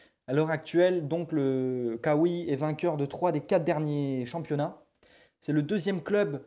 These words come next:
comptant le plus de titres des îles Féroé après son rival, le H B Torshavn. Euh, le Kawi donc compte un palmarès qui se compose de vingt championnats de Betri Daeldin,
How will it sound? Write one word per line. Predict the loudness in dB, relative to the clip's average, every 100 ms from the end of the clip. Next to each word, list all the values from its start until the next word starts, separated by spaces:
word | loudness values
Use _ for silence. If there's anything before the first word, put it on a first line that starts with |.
| _
comptant | -8 -4 0
le | 0 0
plus | -2
de | 0
titres | 0 0 -8 -6
des | -4 -2
îles | -2
Féroé | 0 0 2 2
après | 0 -2 -2 -4
son | -4 -4
rival, | -4 -2 0 -2 -2
le | -2 -2
H | 0
B | -4
Torshavn. | -6 -6 -2 -2 -2 -12 _ _ -20 -20 _ _ _ _ _ _ _ _ -6
Euh, | -2 0 0
le | 0 0 0 -2
Kawi | -2 0 2 2
donc | 2 -4 -4
compte | -8 -8 -8 -10
un |
palmarès | 0 0 2 0 -2 -4 -10
qui |
se | -8 -6
compose | -4 -4 -4
de | -2
vingt | -2 -2
championnats | -4 -6 -6 -4 0 0
de | 0
Betri | 0 0 -2 0
Daeldin, | 2 2 0 -4 -6